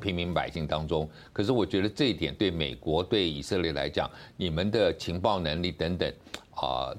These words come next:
特别是美国了。如果今天美国不表态，那以色列就继续做。那如果今天美国表态说他对以色列的支持是有条件的，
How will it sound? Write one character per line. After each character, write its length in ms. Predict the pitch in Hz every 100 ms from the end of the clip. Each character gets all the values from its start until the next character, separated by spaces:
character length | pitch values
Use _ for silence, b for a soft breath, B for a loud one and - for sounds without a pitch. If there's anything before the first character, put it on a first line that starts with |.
| -
特 100 | 143
别 160 | 104
是 120 | 85 92
美 160 | 62
国 220 | - 65 67
了。 140 | - B B
如 120 | 120
果 120 | 131
今 160 | 110 113
天 120 | 120
美 180 | 107 71
国 120 | 87
不 200 | 82 147
表 260 | 151 113 -
态， 280 | - 80 - - _ _
那 140 | - 110
以 140 | 82
色 140 | 78 92
列 200 | 92 87
就 140 | 85
继 140 | 101
续 180 | 80 78
做。 260 | - 73 - B B -
那 120 | 123
如 160 | 127
果 100 | 156
今 160 | 117 135
天 140 | 131
美 180 | 120 80
国 300 | - 85 87 B B -
表 220 | 104 73
态 240 | 92 117
说 180 | 92 107
他 200 | 110 110
对 180 | - 101
以 140 | 73
色 100 | -
列 160 | 101 98
的 140 | 85
支 320 | 82 - 151 151
持 440 | - 87 78 76 B B -
是 180 | - 117
有 160 | 65
条 300 | - 65 78
件 260 | 90 107 78
的， 180 | 64